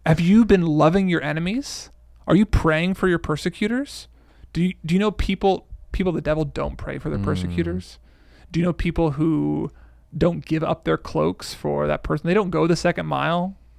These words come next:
Speaker 1: who are of the devil."
Speaker 2: Mm-hmm.
Speaker 1: And if you're doing those things, you are a child of God. Like, the difference between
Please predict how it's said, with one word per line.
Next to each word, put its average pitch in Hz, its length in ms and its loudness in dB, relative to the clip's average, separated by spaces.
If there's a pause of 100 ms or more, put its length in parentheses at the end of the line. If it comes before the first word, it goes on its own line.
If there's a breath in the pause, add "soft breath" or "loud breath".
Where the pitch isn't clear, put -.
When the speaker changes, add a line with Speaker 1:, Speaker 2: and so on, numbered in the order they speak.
(160)
Speaker 1:
who 165 80 -2
are 156 100 4
of 156 100 -2
the 156 60 -8
devil." 147 380 -2
Speaker 2:
Mm-hmm. 85 300 -6 (380 soft breath)
Speaker 1:
And 156 60 0
if 156 80 -2
you're 220 100 4
doing 240 420 2
those 147 220 0
things, 147 480 -6 (240)
you 220 180 6
are 254 140 8
a 196 60 4
child 120 340 -2
of - 80 -18
God. - 260 -10 (320 soft breath)
Like, 170 240 4 (400 soft breath)
the 170 80 4
difference 254 320 0
between 202 180 2